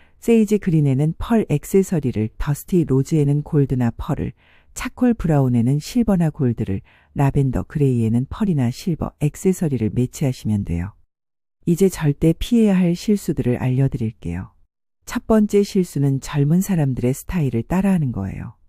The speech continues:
같은 더스티 로즈라도 크롭톱이나 미니스커트로 입으면 나이에 맞지 않을 뿐만 아니라 오히려 더 나이 들어 보일 수 있어요.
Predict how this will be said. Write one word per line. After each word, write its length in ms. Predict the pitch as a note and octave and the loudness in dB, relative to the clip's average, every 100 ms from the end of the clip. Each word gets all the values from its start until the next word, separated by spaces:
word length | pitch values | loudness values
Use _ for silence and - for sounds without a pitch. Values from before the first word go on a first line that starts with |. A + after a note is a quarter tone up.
| _ _ _ _ | _ _ _ _
같은 340 | - - G#3+ G3 | -8 0 2 4
더스티 500 | F3 - - F#3 D#3+ | 2 0 2 4 6
로즈라도 500 | C#3+ D3 D#3+ C#3 D3+ | 4 4 0 2 -2
크롭톱이나 840 | - B3 A#3 - G#3+ E3 C3 A#2 | 0 0 0 0 0 2 2 2
미니스커트로 840 | G#2+ D#3+ F#3 G#3+ - G3+ - E3 D3 | 2 4 4 2 0 -2 -2 0 2
입으면 560 | C3+ D3 C3+ C3 B2 A#2 | 2 0 0 2 0 0
나이에 340 | B2 C3+ D3+ | 0 2 4
맞지 340 | D3 B2 - - | 2 0 -4 -4
않을 260 | C3 C#3 E3 | 0 2 0
뿐만 460 | - F#3 F3 D#3 | 2 2 2 2
아니라 340 | B2+ A2 G2+ G#2 - | 2 0 -4 -8 0
오히려 400 | D#3 D3+ C#3+ C3+ | 2 2 2 0
더 240 | - A#2 | 0 0
나이 300 | A#2 A#2+ D#3+ | 2 2 2
들어 220 | F3 E3+ | 2 0
보일 260 | D#3+ C3 B2 | 2 0 0
수 160 | - G2 | -4 -10
있어요. 480 | - - F#2 G2+ | -10 -8 -8 -8